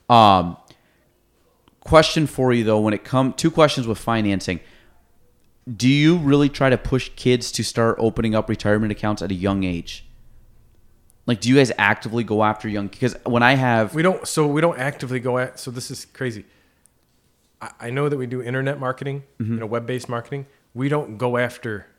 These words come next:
Speaker 2: anybody. All of our young clients are nieces, nephews, coworkers, grandchildren, children of our existing clients.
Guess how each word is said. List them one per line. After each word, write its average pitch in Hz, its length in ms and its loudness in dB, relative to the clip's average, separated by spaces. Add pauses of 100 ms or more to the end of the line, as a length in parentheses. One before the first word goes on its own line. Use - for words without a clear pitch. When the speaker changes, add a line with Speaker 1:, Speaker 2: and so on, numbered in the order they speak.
(920)
Speaker 2:
anybody. 113 480 -8 (500)
All 135 160 0
of 143 80 -2
our 143 100 0
young 135 220 -4
clients 127 540 -8 (680)
are 107 320 -10 (600)
nieces, 127 380 -8
nephews, 127 400 -6
coworkers, 123 720 -6
grandchildren, 117 640 -6
children 113 420 -6
of 104 220 -8
our 107 140 -4
existing 104 360 -10
clients. 92 440 -14